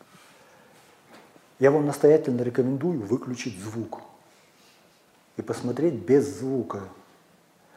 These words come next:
Знаете, нам в советское время навязывали такое понятие, что человек произошёл от обезьяны. И мы в это верили.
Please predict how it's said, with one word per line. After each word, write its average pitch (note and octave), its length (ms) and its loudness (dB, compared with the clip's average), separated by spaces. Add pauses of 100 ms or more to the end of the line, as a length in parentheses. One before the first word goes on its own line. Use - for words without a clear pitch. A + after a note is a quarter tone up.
(220)
Знаете, D3+ 280 2
нам D#3 180 2
в D3+ 40 -6
советское D#3+ 420 4
время D#3+ 260 4
навязывали C#3 520 4
такое C3+ 360 4
понятие, D#3+ 420 0
что A#2+ 180 -4
человек D3 480 2
произошёл C3+ 520 2
от C#3+ 100 0
обезьяны. C3+ 680 0
И C#3 100 4
мы D#3 120 8
в E3 60 4
это E3 140 4
верили. A2 460 0